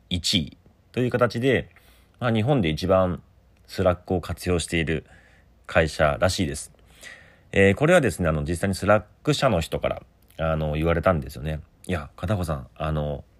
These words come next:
マチュリティスコア一位ですよ」と。で、その時に、その、ちょっと素直に喜べない自分がいて、まあ、なぜかというと、「え、それ、めちゃくちゃ暇な会社ちゃうん」みたいな。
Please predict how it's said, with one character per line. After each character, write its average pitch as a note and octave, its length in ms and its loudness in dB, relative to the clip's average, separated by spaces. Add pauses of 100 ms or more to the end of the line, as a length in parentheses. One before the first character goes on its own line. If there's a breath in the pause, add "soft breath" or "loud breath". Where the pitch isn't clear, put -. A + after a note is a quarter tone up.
(280 soft breath)
マ D#2+ 120 -6
チ A#2 100 -6
ュ A#2+ 40 0
リ A#2+ 60 0
テ A#2 80 -2
ィ A2 40 -2
ス - 100 -10
コ G#2 180 4
ア D#2 200 0 (200)
一 - 200 -10
位 - 60 -4
で E2+ 60 -10
す - 120 -14
よ」 B1+ 100 -12
と。 - 140 -16 (800 soft breath)
で、 F#2+ 60 -8
そ F#2+ 100 0
の G3+ 60 2
時 G3 160 2
に、 F#2 200 0
そ F2 120 -2
の、 E2 360 0 (1500)
ち - 80 -2
ょ - 40 2
っ - 20 -10
と A#2+ 80 -4
素 - 160 -4
直 D3 180 4
に F2 80 0
喜 F2+ 300 0
べ F#2+ 100 2
な E2 120 0
い D2+ 40 -2
自 D2 140 -6
分 D2+ 140 -6
が C#2+ 100 -8
い C#2+ 60 -8
て、 E2 400 -6 (480 soft breath)
ま G2+ 80 0
あ、 - 20 2
な D3+ 100 4
ぜ E3 80 -2
か F#2 140 6
と D#2 80 -6
い D2+ 40 -2
う D#2 40 -4
と、 C#2+ 320 -4 (480 soft breath)
「え、 - 140 -4
そ G#2 160 -6
れ、 A2+ 140 0 (760)
め E2 120 -4
ち - 80 -6
ゃ C#3 60 -4
く - 60 -18
ち - 120 -6
ゃ C3+ 40 -2
暇 C3+ 280 -2
な C3+ 240 -4 (1200)
会 A#2 240 -8
社 A#2 100 -4
ち - 100 -4
ゃ A2+ 40 2
う F#2 120 2
ん」 D#2+ 60 -4
み D#2+ 60 -8
た - 140 -8
い G#2 60 2
な。 F#2 240 -4